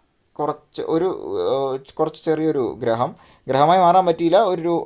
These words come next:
ഒരു വസ്തു, അത് ബുധനിൽ, അത്, ഏഹ്, വ്യാഴത്തിൽ വന്ന് ഇടിക്കുകയാണ്. ഇടിച്ചു കഴിഞ്ഞതിന് ശേഷം ചിന്നിച്ചിതറിപ്പോവാണ്, കഷ്ണങ്ങളായി പോവാണ്. ഓക്കെ, ആസ്ട്രോയിഡ് ബെൽറ്റ്. അതിന് ശേഷം, ആ,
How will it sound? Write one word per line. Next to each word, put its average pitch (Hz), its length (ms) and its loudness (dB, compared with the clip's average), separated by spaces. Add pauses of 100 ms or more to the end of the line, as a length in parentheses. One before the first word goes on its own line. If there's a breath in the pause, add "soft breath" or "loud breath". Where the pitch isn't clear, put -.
(120)
ഒരു 175 140 0 (320)
വസ്തു, 139 300 0 (400 soft breath)
അത് 180 140 2 (340)
ബുധനിൽ, 170 380 0 (300)
അത്, 156 160 6 (400)
ഏഹ്, 123 220 4
വ്യാഴത്തിൽ 165 480 2
വന്ന് 151 180 -4
ഇടിക്കുകയാണ്. 107 400 -8
ഇടിച്ചു 120 200 -8
കഴിഞ്ഞതിന് 147 440 -4
ശേഷം 139 320 -8 (420 soft breath)
ചിന്നിച്ചിതറിപ്പോവാണ്, 127 840 -6
കഷ്ണങ്ങളായി 135 580 -4
പോവാണ്. 101 260 -4 (100)
ഓക്കെ, 123 220 -4
ആസ്ട്രോയിഡ് 123 400 -2
ബെൽറ്റ്. 104 200 -4
അതിന് 120 220 -6
ശേഷം, 127 260 -8 (600 soft breath)
ആ, - 40 -8